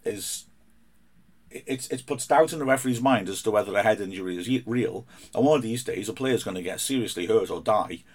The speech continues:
because he has got a bad head injury. And he's thinking, "Well, players just pretend they've hurt their heads 'cause it stops ga-, the game automatically, so I'll carry on." You know, I don't, I don't understand. I know you want to win at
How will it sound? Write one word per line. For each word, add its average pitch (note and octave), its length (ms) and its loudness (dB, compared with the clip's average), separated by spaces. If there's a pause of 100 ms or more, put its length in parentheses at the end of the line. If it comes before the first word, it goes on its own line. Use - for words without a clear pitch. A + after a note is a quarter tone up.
(300)
because A2+ 280 2
he G#2+ 80 -6
has B2+ 240 0
got B2 160 0
a - 60 -6
bad E2+ 220 -2
head F2 180 -4
injury. F2 440 -4 (440)
And A#2 180 2
he's A2 180 -2
thinking, A2+ 300 -2
"Well, E2+ 240 -4
players D2+ 360 -4
just D2+ 200 -8
pretend E2 320 -4
they've E2 140 -4
hurt F2+ 200 -2
their F2 160 -2
heads A#2+ 300 -2
'cause E2+ 160 -8
it E2 120 -12
stops - 340 -4
ga-, G#2+ 200 -4
the F#2 120 -8
game A2+ 280 2
automatically, G#2+ 640 -6
so E2+ 140 -4
I'll D#2+ 80 -2
carry F#2 340 -4
on." B2+ 200 -4 (360)
You C3+ 120 0
know, A#2 100 8
I G#2+ 60 6
don't, A#2+ 140 0
I A#2 80 2
don't B2+ 180 2
understand. G#2+ 840 -2
I G#2 140 0
know B2 140 4
you G#2+ 120 -2
want G2 140 -8
to G2 60 -6
win F2+ 360 -4 (680)
at - 140 -4